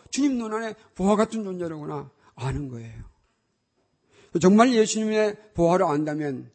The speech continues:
전도하지 않을 수 없는 거예요. 왜 그런가? 주님께서 저 영혼을 얼마나 사랑하는 걸 본다면 우린 전도할 수밖에 없는 거예요.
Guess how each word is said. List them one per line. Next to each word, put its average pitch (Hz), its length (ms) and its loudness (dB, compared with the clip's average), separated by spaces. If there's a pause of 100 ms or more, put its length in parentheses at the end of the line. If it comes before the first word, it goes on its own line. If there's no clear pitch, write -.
(380)
전도하지 254 440 0
않을 208 200 -2
수 - 120 -8
없는 165 200 -6
거예요. 156 160 -4
왜 156 120 0
그런가? 240 440 -6 (180)
주님께서 277 480 -4
저 202 120 0
영혼을 196 260 -4
얼마나 196 280 -8
사랑하는 214 420 -4
걸 196 140 -6
본다면 - 680 -12 (300)
우린 160 260 -2 (100)
전도할 226 380 -6
수밖에 208 320 -14
없는 143 300 -8
거예요. 135 260 -18